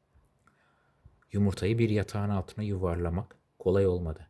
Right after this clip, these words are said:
ama başardı ve orada komşusunun temizliği bitirip gitmesini bekledi. Yirminci günün akşamı zorba uyuklamaktaydı. Yumurtanın kımıldandığını fark etmedi. Çok hafifçe ama olsun. Sanki yerde yuvarlanmak ister gibi kımıldanıyordu yumurta.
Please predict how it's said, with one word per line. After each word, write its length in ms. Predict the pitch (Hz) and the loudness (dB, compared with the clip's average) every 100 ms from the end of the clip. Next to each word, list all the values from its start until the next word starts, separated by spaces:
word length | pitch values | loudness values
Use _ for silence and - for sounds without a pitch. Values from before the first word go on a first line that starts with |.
| _ | _
ama 240 | 87 80 92 | -6 -2 -2
başardı 560 | 87 - 82 78 80 87 | -2 -2 -4 -4 -6 -4
ve 100 | - | -2
orada 340 | 101 90 76 | 0 -2 -4
komşusunun 600 | - 90 85 - 87 92 | -4 -6 -4 -4 -4 -4
temizliği 460 | - 85 82 85 90 | -4 -2 -2 -2 -6
bitirip 320 | - - - | -4 -6 -6
gitmesini 480 | 87 - 80 80 76 | -10 -8 -8 -6 -6
bekledi. 420 | 71 78 78 - _ _ _ _ _ _ - - _ _ _ - | -6 -6 -8 -8 _ _ _ _ _ _ -20 -20 _ _ _ -2
Yirminci 480 | 90 107 117 113 143 | 2 4 2 0 -2
günün 220 | 117 92 | -2 -2
akşamı 420 | 104 - 95 131 | -4 -6 -4 -2
zorba 300 | 117 107 113 | 0 0 0
uyuklamaktaydı. 960 | 135 101 101 104 98 92 - 95 87 95 _ - | -2 -2 -2 -4 -4 -6 -6 -6 -6 -8 _ -6
Yumurtanın 540 | 98 101 98 101 117 | 0 0 0 -4 -4
kımıldandığını 720 | 127 104 101 95 92 92 107 131 | -4 -4 -4 -4 -4 -4 -2 -2
fark 340 | 104 90 - | -4 -6 -6
etmedi. 420 | 92 80 73 82 - - - _ _ - | -8 -6 -6 -8 -12 -20 -20 _ _ -4
Çok 240 | 139 - | -2 -2
hafifçe 540 | 95 82 - 92 117 - _ _ | -8 -10 -6 -2 -2 -6 _ _
ama 260 | - 85 80 | -8 -4 -4
olsun. 280 | 76 - 80 _ _ _ _ _ - _ | -4 -6 -10 _ _ _ _ _ -20 _
Sanki 420 | - - 104 - 95 | -6 -2 -2 -2 0
yerde 220 | 90 101 | 0 0
yuvarlanmak 600 | 95 95 95 101 110 - | 0 -2 -2 -2 -4 -6
ister 280 | - 110 92 | -6 -2 -2
gibi 220 | 85 113 | -2 -2
kımıldanıyordu 760 | 92 90 87 85 82 76 - | -2 -2 0 0 0 -2 -4
yumurta. 420 | 82 80 78 - | -4 -4 -6 -10